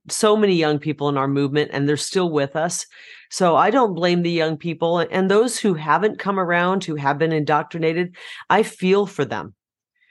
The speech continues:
You know, it's, it's not their fault they got sent into school and the schools indoctrinated them. It's, it's the generation above them's fault for not doing more and paying more attention and allowing this to happen. So we're working on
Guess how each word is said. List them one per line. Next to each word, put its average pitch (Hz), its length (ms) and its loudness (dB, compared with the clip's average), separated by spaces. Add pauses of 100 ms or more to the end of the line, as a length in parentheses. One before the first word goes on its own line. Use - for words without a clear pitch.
(260)
You 165 120 -2
know, 160 280 4
it's, - 380 -4
it's 180 280 2
not 202 140 4
their 214 160 4
fault 196 240 0
they 170 140 0
got 165 180 0
sent 175 280 -2
into 151 220 -2
school 147 640 -2 (260)
and 160 180 2
the 147 80 4
schools 156 560 0
indoctrinated 123 880 -2
them. 107 300 -10 (680)
It's, - 500 -2
it's - 240 -4
the 160 220 0
generation 165 560 2
above 139 300 0
them's 131 260 -4
fault - 400 -4
for 151 120 0
not 139 280 2
doing 139 260 -2
more 127 300 -2
and 120 120 -6
paying 135 260 -2
more 127 200 -2
attention 127 520 -6
and 123 120 -6
allowing 131 480 0
this 120 180 -8
to 135 80 -10
happen. 120 440 -4
So 165 200 0
we're 196 240 2
working 196 420 -2
on 170 220 0